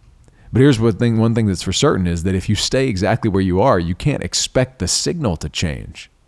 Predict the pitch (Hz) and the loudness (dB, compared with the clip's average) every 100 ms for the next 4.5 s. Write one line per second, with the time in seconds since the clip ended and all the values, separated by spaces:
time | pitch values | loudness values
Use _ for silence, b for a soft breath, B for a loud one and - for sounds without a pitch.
0 | _ _ _ _ _ _ _ _ _ _ | _ _ _ _ _ _ _ _ _ _
1 | _ _ _ _ _ _ _ - 82 85 | _ _ _ _ _ _ _ -10 -4 0
2 | 135 139 117 - 120 143 131 127 120 120 | 2 2 0 -2 0 2 2 2 2 2
3 | 120 131 117 117 107 104 101 90 - 98 | 4 2 4 2 2 0 0 -2 -6 -10
4 | - - 104 107 | -10 -14 -2 -2